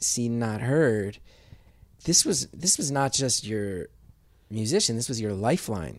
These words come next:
to a lot of us. And I count myself among those people. So it, it, it is a really confusing turn. It is, it feels like a real betrayal of that core ethic of,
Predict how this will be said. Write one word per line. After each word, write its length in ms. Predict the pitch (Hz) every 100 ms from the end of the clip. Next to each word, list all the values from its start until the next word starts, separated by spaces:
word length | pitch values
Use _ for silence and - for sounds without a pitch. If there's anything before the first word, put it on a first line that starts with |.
| -
to 160 | - 113
a 20 |
lot 260 | 98 78 67
of 80 |
us. 300 | - - - -
And 140 | 117
I 60 | 131
count 240 | 160 135
myself 340 | 113 - 123
among 220 | 143 117 110
those 180 | 98
people. 380 | - 165 220 98
So 380 | - 131 120 117 - - - - - - - -
it, 200 | 139 139
it, 200 | 156 160
it 140 | 151 165
is 120 | 143
a 80 | 117
really 460 | 123 196 214 131
confusing 1300 | - 131 117 - - 135 156 165 135 117 107 98 101 101 - _ - - - - -
turn. 420 | - 135 117 80 -
It 140 | 120
is, 240 | 131 123 -
it 160 | 135 -
feels 460 | - 180 202 160
like 120 | 139
a 60 | 135
real 260 | 123 156 175
betrayal 680 | 139 - - 147 156 123
of 140 | 107 98
that 300 | 110 117 -
core 360 | - 117 110 85
ethic 480 | 139 - 107 -
of, 400 | 98 98 95 -